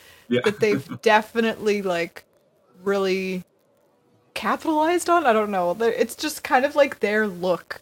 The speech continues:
Speaker 2: is the very, very loose clothes, like the really, really loose jeans,
Speaker 1: Yeah,
Speaker 2: um, like
Speaker 1: very
Speaker 2: baggy
Speaker 1: specific
Speaker 2: shirts on
Speaker 1: style.
Speaker 2: baggy shorts. Like, that's the style, and it's
Speaker 1: Yeah.
Speaker 2: so interesting to see it coming from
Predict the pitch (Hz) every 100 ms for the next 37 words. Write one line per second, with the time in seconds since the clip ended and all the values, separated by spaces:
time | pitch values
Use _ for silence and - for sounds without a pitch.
0 | - 190 - 196 - 185 196 196 190 190
1 | 185 185 196 175 - - 180 185 180 180
2 | 175 175 160 180 180 180 185 180 180 185
3 | - - 208 214 208 214 208 214 208 -
4 | - - - _ _ 185 185 180 180 180
5 | 180 208 202 190 208 - 220 208 214 -
6 | - 196 190 196 196 190 190 185 - 190
7 | 190 190 190 - - - - 180 - 185
8 | 175 - 185 - - 170 175 220 247 262
9 | - 196 190 196 196 196 202 208 - 202
10 | - 208 - 214 214 214 202 _ _ _
11 | _ _ _ _ _ _ _ _ _ 226
12 | - 226 214 - - 214 196 196 - 190
13 | 190 190